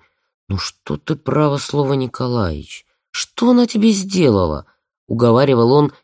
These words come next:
не замечая, что говорит тем же тоном, которым увещевал бы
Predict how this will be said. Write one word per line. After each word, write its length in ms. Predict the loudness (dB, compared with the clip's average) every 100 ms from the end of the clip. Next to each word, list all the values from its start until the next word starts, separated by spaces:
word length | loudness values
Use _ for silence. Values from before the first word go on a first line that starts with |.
| _ _
не 160 | 2 4
замечая, 580 | 4 2 2 0 0
что 200 | -2 -4
говорит 380 | 0 2 2 -2
тем 180 | -2 -2
же 140 | -2
тоном, 480 | -6 -2 0 2 0 -4 _ _ _
которым 360 | -4 2 4 4
увещевал 640 | 2 0 0 0 2 0
бы 220 | 2 0